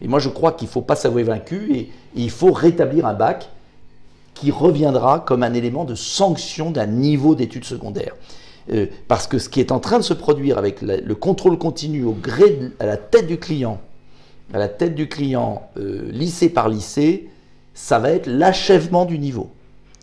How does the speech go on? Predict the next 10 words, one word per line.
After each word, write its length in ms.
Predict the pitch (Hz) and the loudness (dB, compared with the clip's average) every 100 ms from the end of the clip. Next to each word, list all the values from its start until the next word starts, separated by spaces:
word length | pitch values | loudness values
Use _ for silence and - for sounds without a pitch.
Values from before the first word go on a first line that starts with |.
| - | -6
Parce 180 | - - | -4 -4
que 100 | - | 0
les 220 | 147 123 120 | 2 2 -4
professeurs 680 | - - 175 165 - 196 | -4 2 2 2 0 -2
ne 100 | 160 | 0
résisteront 1000 | 120 - 196 196 185 190 - 170 160 131 - | -4 2 2 2 -4 -8 0 0 0 -4 -2
pas 220 | - 139 147 | 2 4 4
à 40 | |
la 100 | 123 | 2
pression 680 | - - 143 - - 127 | -2 -4 -4 -4 -4 -4